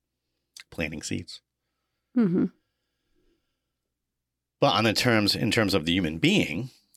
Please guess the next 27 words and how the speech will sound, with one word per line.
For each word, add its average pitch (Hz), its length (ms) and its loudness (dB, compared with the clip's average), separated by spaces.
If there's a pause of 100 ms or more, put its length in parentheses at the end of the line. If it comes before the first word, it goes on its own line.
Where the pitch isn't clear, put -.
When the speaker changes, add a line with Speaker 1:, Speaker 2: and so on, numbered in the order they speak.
(120)
Speaker 2:
Right, 170 240 2
'cause 196 160 2
I 202 100 6
was 185 140 2
thinking, 170 500 4 (140)
like, 175 220 0
when 175 120 4
I've 170 200 4
ever 170 440 0
spoken 165 440 0
with 156 180 -4
middle 185 240 2
school 156 520 0
or 180 260 0
high - 180 0
school 156 440 0 (520)
teens 180 600 2 (280)
and 175 500 2 (500)
w-, - 140 -4 (260)
talking 185 360 2
about 170 600 0 (100)
this 175 500 0
exact, 175 540 -2
making 180 340 2
the 170 80 2
point 170 400 2
of 170 400 0